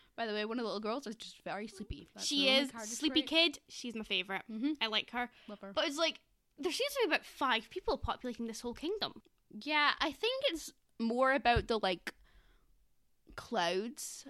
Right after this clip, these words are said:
Speaker 1: It's
Speaker 2: Yeah.
Speaker 1: called the Cloud Kingdom 'cause they didn't know what else to call it.
Speaker 2: They,
Speaker 1: And,
Speaker 2: like,
Speaker 1: um,
Speaker 2: seem to control the clouds or something.
Speaker 1: like, the little girls paint the clouds when it's sunset time.
Speaker 2: Yeah. But, like, I was,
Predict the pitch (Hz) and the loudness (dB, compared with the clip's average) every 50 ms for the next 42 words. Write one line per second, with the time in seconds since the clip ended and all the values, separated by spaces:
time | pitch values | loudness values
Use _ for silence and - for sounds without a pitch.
0 | - _ - 294 302 285 254 190 214 247 226 202 - - - - 220 214 214 214 | -18 _ 2 4 6 6 8 8 8 8 6 6 -2 -4 0 2 2 4 4 0
1 | - - - 214 208 220 220 220 233 - - - 196 214 208 208 208 202 185 185 | -4 -6 -4 -2 -2 -2 -2 -4 -6 -8 -10 -12 -10 -10 -8 -8 -8 -8 -8 -8
2 | 220 - - _ - - 185 190 202 202 208 214 208 - _ _ _ - 269 269 | -8 -12 -18 _ -14 -10 -8 -8 -6 -6 -8 -8 -10 -12 _ _ _ -6 4 8
3 | 294 302 302 311 302 285 - 190 - - - - - 294 277 269 277 262 - 262 | 8 8 10 10 8 6 6 2 -4 -10 -8 -4 0 0 0 0 -2 -4 -2 -2
4 | 247 - - - 254 240 247 262 269 285 294 269 285 277 - - 294 285 285 302 | -2 -2 -4 -4 -2 0 2 4 2 2 2 -2 -4 -6 0 2 4 4 4 2
5 | 302 302 262 - 302 285 - - 294 302 - 302 311 302 302 233 220 220 220 226 | 0 -4 -6 -6 -8 -8 -8 -8 -8 -6 -6 -4 -4 0 4 4 4 4 2 0
6 | 220 226 - 233 220 226 220 208 208 214 214 - - - - 226 202 190 143 185 | 0 2 2 2 2 4 4 4 4 4 2 6 4 6 6 6 2 2 0 -2
7 | 202 - - - 196 180 185 190 185 175 - 190 180 151 - - - - 185 165 | -4 -4 -4 -2 0 2 2 2 0 -2 -4 -6 -6 -8 -8 -12 -14 -12 -10 -10
8 | 170 180 185 - 190 190 - - - 220 202 208 208 220 226 233 226 - - 285 | -10 -10 -8 -6 -6 -6 -6 -6 -8 -6 -6 -6 -6 -8 -8 -10 -12 -12 -6 -4
9 | 277 269 254 226 190 170 147 - - _ _ _ _ _ _ _ _ - 320 277 | 0 2 4 4 4 4 2 0 -4 _ _ _ _ _ _ _ _ 0 2 4
10 | 302 294 285 - 294 285 294 302 277 254 | 4 2 4 4 2 2 2 0 -2 -4